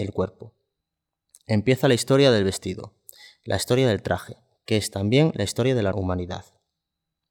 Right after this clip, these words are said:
Las colecciones de moda e indumentaria nos revelan aspectos únicos y representan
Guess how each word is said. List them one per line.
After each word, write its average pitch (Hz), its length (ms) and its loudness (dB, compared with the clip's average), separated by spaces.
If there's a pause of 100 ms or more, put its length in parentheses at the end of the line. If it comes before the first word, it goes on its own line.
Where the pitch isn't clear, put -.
(280)
Las - 220 -4
colecciones 110 640 2
de 104 80 0
moda 107 360 4
e 101 80 -2
indumentaria 101 720 2
nos 107 220 0
revelan 104 460 0 (140)
aspectos 113 520 -6
únicos 147 480 0
y 110 120 -6
representan 98 600 -2